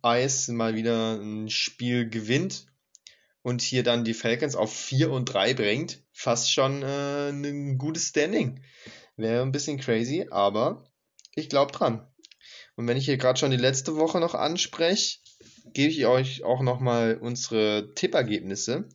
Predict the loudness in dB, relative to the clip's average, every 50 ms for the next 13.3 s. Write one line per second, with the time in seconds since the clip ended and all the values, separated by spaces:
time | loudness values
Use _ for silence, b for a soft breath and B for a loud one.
0 | -20 -10 -6 -4 -2 -2 -2 -4 -4 0 0 0 0 0 -2 -6 -6 -4 -4 -2
1 | -2 -2 -2 -2 -4 -4 -2 -4 -4 -4 -4 -2 0 0 0 0 0 -4 -8 -10
2 | B B B B B B B B B B B 0 2 2 2 2 0 0 0 -4
3 | -8 -12 _ _ -12 0 4 4 4 4 4 0 0 0 2 0 0 -2 -2 -2
4 | 0 0 0 -2 -2 -2 -2 -2 -2 -4 -4 -6 -2 0 0 0 0 -2 -2 0
5 | 2 2 2 0 -4 -4 -4 -4 0 0 0 0 0 -2 -6 -8 -2 -2 0 0
6 | 0 0 -2 -4 -4 -4 -6 -2 0 0 0 0 -2 -6 -4 0 0 0 -2 -2
7 | -4 -4 -4 -4 -4 -6 -4 -2 -2 -2 0 0 -2 -2 0 -2 -2 -2 -2 -4
8 | -4 -4 -6 -8 -8 -10 -8 -6 -4 -4 -4 -4 -6 B B B B B B B
9 | B B B B B B _ _ _ -6 -4 -2 -2 -2 -2 -4 -4 -6 -8 -8
10 | -10 -12 -14 -18 _ _ -4 0 2 2 2 2 2 0 0 0 -2 -4 -2 -2
11 | -4 -4 -8 _ _ _ _ _ _ _ _ _ _ _ _ -14 -12 -6 -2 0
12 | 0 0 0 -2 0 0 2 2 0 -4 -6 -2 -2 -2 0 0 -2 0 2 2
13 | 0 0 -4 -14 -14